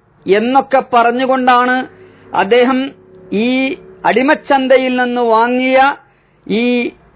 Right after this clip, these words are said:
ബാലനെ, കൗമാരപ്രായക്കാരനെ തന്റെ ഭാര്യയ്ക്ക് കൊടുക്കുന്നത്. സാധാരണഗതിയിൽ ഒരു അടിമയെ വാങ്ങിക്കൊണ്ടുവന്നാൽ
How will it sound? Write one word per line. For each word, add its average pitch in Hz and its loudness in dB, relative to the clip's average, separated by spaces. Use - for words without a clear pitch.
ബാലനെ, 226 2
കൗമാരപ്രായക്കാരനെ 233 0
തന്റെ 220 0
ഭാര്യയ്ക്ക് 220 0
കൊടുക്കുന്നത്. 202 0
സാധാരണഗതിയിൽ 262 0
ഒരു 226 2
അടിമയെ 262 2
വാങ്ങിക്കൊണ്ടുവന്നാൽ 254 0